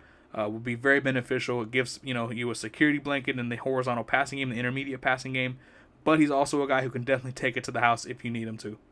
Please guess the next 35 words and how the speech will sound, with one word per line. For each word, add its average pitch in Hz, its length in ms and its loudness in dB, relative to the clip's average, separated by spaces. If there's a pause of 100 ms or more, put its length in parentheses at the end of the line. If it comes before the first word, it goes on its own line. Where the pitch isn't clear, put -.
(340)
Number 190 200 4
thirty, 175 360 6
I 147 80 0
got 151 160 -4
the 123 80 -4
Bills 139 280 0
taking 131 300 -2
Gregory 151 360 4
Rousseau 135 580 2
from 120 200 -4
Miami, 127 540 2 (180)
edge. 135 440 4 (560)
This 165 480 2 (160)
guy, 131 380 8
man. 120 400 -2
So 156 220 4
basically, 202 720 2
with 156 220 0
me, 202 440 4 (680)
a 165 60 4
lot 233 200 10
of 240 60 4
people 214 200 0
say 202 180 4
this 175 160 2
guy 165 160 4
has 151 160 2
top 143 260 4
five 135 160 4
potential. 135 460 0
He 143 80 0
has 135 100 -2
top 127 260 2
ten 139 200 -4
potential. 131 520 -2